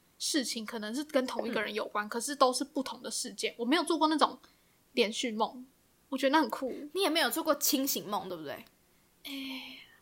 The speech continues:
Speaker 1: 好像没有诶。清醒梦的定义是你可以在梦中自己操控自己要干嘛，对不对？
Speaker 2: 对，对，对，对，对，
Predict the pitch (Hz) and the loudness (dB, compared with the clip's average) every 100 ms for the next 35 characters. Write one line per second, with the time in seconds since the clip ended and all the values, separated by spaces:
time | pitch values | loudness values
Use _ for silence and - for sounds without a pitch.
0 | _ - 240 - 381 392 349 294 262 247 | _ -4 -4 -2 -4 -4 -6 -8 -8 -8
1 | 226 220 240 - 175 - - _ - - | -6 -2 0 0 -2 -6 -12 _ -10 4
2 | 466 427 269 359 254 247 311 294 277 294 | 6 6 6 6 4 4 2 2 2 0
3 | 208 262 240 262 277 226 233 254 - - | 2 4 4 2 2 0 -2 -4 -6 -2
4 | - 220 - 220 208 214 180 202 226 208 | 2 2 2 0 -2 -10 -6 -4 -2 -4
5 | - 226 202 233 320 285 247 262 240 226 | -6 -8 -10 -4 0 0 0 2 2 2
6 | 214 208 220 | -2 -4 -6